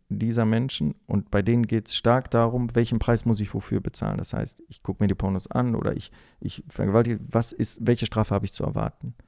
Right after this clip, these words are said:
Ja? Und rund sechzig bis siebzig Prozent der Pädophilen würde es nicht machen, wenn direkte Gewalt oder ein, oder wenn der Tod dafür der Preis ist.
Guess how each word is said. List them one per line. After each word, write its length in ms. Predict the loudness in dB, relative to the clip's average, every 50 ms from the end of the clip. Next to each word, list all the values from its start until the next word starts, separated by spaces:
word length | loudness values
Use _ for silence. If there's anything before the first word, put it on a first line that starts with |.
| _ _ _
Ja? 220 | -2 0 0 -2 -4 -12 -20 -20 -20 -20 -20 _ _
Und 320 | 4 4 4 4 4 -2 -8 _ _ _ _ 4
rund 160 | 6 6 8
sechzig 420 | 8 6 6 4 2 -4 -4 0 0
bis 140 | 2 2
siebzig 360 | 2 0 -2 -4 -6 -6 -2 0
Prozent 640 | -2 -2 0 0 2 4 4 4 2 0 -4 -14 _ _ _ _ _ _ _ _ _ _ _ _ _ _ _ _ _ _ _ -12
der 720 | -10 -10 -10 -12 -14 -4 2 4 4 4 4 2 0 -2 -8 _ _ _ _ _ _ _ _ 4
Pädophilen 800 | 6 6 6 6 2 0 -4 -2 0 2 2 0 0 -4 -6 -12 _ _ _ _ 4
würde 240 | 10 12 12 12 10
es 140 | 8 6 8
nicht 380 | 8 8 8 8 6 2 2
machen, 360 | 2 2 2 0 -4 -8 -10 -10 -14 -18 -20 -20 _ _ 4
wenn 180 | 6 8 8 8
direkte 460 | 8 6 6 4 4 4 4 4 4
Gewalt 720 | 6 6 4 6 6 4 6 6 4 2 0 -2 -6 -18 _ _ _ _ _ _ 0
oder 280 | 2 2 2 2 0
ein, 220 | -2 -2 -4 -4 -6 -10 _ _ _ _ _ _ _ _ _ _ _ _ _ 4
oder 180 | 6 8 8 10
wenn 100 | 10 8
der 140 | 8 6
Tod 420 | 6 6 6 6 6 4 2 0 -6 _ _ _
dafür 360 | 2 6 6 6 8 8 6 4
der 80 | 4
Preis 380 | 4 2 -2 -4 -4 -6 -8 -12
ist. 240 | -16 -18 -20 -20 -20